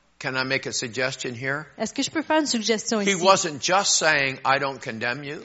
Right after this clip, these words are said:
Speaker 2: Il disait pas juste, « Je, je te condamne pas »,
Speaker 1: He was saying,
Speaker 2: mais il lui disait,
Speaker 1: "I believe in you." «
Speaker 2: Je crois en toi. »
Speaker 1: She's a harlot.
Speaker 2: C'est une
Speaker 1: She
Speaker 2: prostituée.
Speaker 1: does this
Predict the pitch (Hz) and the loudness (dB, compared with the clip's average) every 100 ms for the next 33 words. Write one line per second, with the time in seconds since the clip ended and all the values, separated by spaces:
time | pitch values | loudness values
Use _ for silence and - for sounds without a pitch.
0 | - - 202 226 - 262 285 277 156 - | -14 -8 -6 -2 2 2 2 -2 -4 -4
1 | - 202 220 214 214 208 214 196 202 262 | -4 0 0 0 -2 -4 -4 -4 -2 -2
2 | 262 135 127 104 - - 185 117 92 - | -2 -2 -2 -2 -4 -4 -4 -6 -10 -14
3 | _ 220 220 214 202 190 214 262 - - | _ 0 2 2 -2 -2 -2 -2 -10 -20
4 | _ - 107 110 123 123 127 _ _ _ | _ -2 4 4 4 -2 -12 _ _ _
5 | _ 101 113 107 113 113 104 98 90 - | _ -10 -6 -4 -4 -2 -4 -6 -12 -20
6 | _ - 90 92 87 - - 202 220 240 | _ -16 -14 -14 -14 -16 -2 4 4 4
7 | - 226 226 220 196 196 220 233 - - | -2 2 2 2 -4 -6 -8 -8 -10 -8
8 | - 320 285 254 226 277 339 294 185 107 | -2 0 2 0 4 6 8 6 4 -2
9 | - - - - 247 277 285 285 - 285 | -12 -20 -12 -2 0 2 4 4 4 -2
10 | - 330 339 311 302 220 294 285 | 6 8 10 8 8 6 2 2